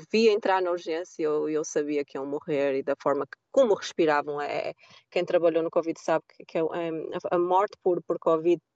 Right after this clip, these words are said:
a respiração é, é exatamente uma pessoa afogar-se sem estar em água. É, é mesmo, não me sai da cabeça e, hum, nunca me vou esquecer dois ou três doentes que,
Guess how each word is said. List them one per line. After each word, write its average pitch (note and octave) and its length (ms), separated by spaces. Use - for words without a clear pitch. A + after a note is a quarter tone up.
a F3 100
respiração E3+ 720
é, D#3+ 100
é D#3+ 300
exatamente D#3+ 920
uma E3+ 140
pessoa D#3+ 240
afogar-se D#3 480
sem D#3+ 180
estar D#3+ 380
em D#3 180
água. C#3 280
É, C#3 200
é D3+ 100
mesmo, D3+ 480
não F3 140
me F3 60
sai D#3 220
da D#3+ 100
cabeça D#3 640
e, D3 380
hum, D3 320
nunca E3 300
me D#3+ 80
vou D3 120
esquecer D#3 380
dois D3+ 200
ou D#3 80
três D#3 220
doentes D3+ 320
que, - 120